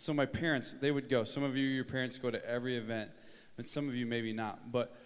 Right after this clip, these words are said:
us as leaders, we wanna be a part of your lives. That's probably why you maybe get annoyed. We're like, "Well, what are you into? What are you involved in?" Music, dance,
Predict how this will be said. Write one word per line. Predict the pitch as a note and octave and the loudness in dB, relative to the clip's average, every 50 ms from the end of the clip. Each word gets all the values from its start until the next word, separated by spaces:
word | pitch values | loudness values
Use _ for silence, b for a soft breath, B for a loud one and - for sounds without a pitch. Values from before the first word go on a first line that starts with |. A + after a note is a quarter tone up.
| B B | B B
us | - C#3 D#3 - - | 0 2 2 2 0
as | C#3+ A2+ A2+ | -2 -2 -2
leaders, | B2+ C3+ B2+ B2 A2 G2 | 0 0 0 0 -2 -4
we | G#2 B2 C3+ D#3 | -4 -2 0 0
wanna | D#3 C#3+ C#3+ C3+ B2+ | 2 2 2 2 2
be | A#2+ B2 A#2+ | 4 2 2
a | A2 | 2
part | - - A#2+ A#2 A2+ | 0 0 -2 0 0
of | G#2+ G#2+ | 0 -2
your | A2 A2 | -2 -2
lives. | G#2+ G#2 G#2 G2+ - | -2 -2 -4 -4 -6
That's | A#2 A#2+ - | -8 -8 -2
probably | - E3 D#3+ D#3 D#3 C#3+ | 2 4 6 6 6 6
why | C3+ C3+ C3 C3 B2+ | 8 8 8 8 6
you | A#2+ A#2+ C3 C3+ | 4 2 0 2
maybe | C#3 C#3 C#3 C3 | 2 2 2 2
get | B2+ B2+ A#2+ | 2 2 2
annoyed. | A#2+ A#2 A#2+ B2+ B2 B2 A2 A2 | 2 0 0 0 0 0 0 -2
We're | A#2 | -2
like, | A2+ A2 G#2+ - | -2 -2 -2 -4
"Well, | - B2+ C3+ B2+ | -6 -6 -6 -6
what | B2 B2 C#3 D3+ | -4 -2 0 0
are | D3+ | 0
you | D#3 D3 D3 | 0 0 -2
into? | D#3 E3 D3+ - B2 A2+ G#2+ | -2 -2 -2 -4 -4 -4 -2
What | A2 A#2+ C3 | -2 0 0
are | C3+ | 0
you | C3 | -2
involved | B2+ A#2+ B2 C3+ C#3 A#2+ G#2+ | -2 0 2 2 2 2 -2
in?" | G2+ F#2+ B B B B B B B - | -6 -8 B B B B B B B -6
Music, | B2+ C3 C#3 B2 A2+ A2 G#2 - | -2 -2 0 0 0 -4 -6 -4
dance, | - A#2+ B2 B2+ A#2+ A2+ G#2+ - - - | -4 -2 -2 0 0 -2 -2 -4 -6 -6